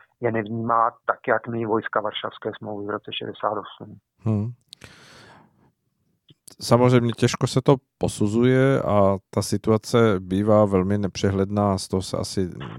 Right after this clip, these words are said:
Speaker 2: musí vycházet, že člověk, který nikdy nestanul nohou na těch místech a nebyl, eh, schopen prožít tam vlastně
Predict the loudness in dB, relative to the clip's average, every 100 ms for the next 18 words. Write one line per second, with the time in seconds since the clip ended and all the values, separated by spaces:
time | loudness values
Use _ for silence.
0 | -14 -14 -16 -14 -10 -8 -8 -6 -4 -4
1 | 0 2 2 0 -4 -2 -4 -4 -14 -16
2 | -16 _ _ -10 -4 -2 -2 -4 -12 -12
3 | -4 -4 -2 -4 -6 -8 -10 -10 -8 -8
4 | -6 -4 -2 -4 -2 -2 2 2 2 2
5 | 2 0 -2 -6 -6 -6 -6 -6 -6 -4
6 | -4 -2 0 0 -2 -10 -20 -20 -20 _
7 | -6 -2 -2 -4 -6 -6 -4 -4 0 0
8 | 0 -2 -6 _ -4 -2 -4 -8 -10 -8
9 | -8